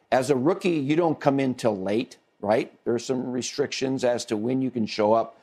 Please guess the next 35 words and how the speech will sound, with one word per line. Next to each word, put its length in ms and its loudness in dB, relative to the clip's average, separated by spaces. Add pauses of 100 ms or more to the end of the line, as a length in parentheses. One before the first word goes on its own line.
(220)
and 160 2
how 100 6
many 240 2
days 280 0
of 100 -8
practice 400 0
you 80 -2
get. 240 0 (160)
Last 340 2
year, 160 0
he 220 -2
had 240 0
nothing. 340 -2
So 360 0 (380)
Mike 280 0
was 120 -2
right. 220 2
He 80 2
never 320 2
really 300 2
had 200 4
a 60 2
full 320 0
off 240 2
season 540 -2 (240)
to 80 -2
get 140 2
ready 260 2
for 260 0
a 60 -2
season, 560 -2 (360)
uh, 140 2
healthy. 460 2 (420)
And 240 2
so, 540 2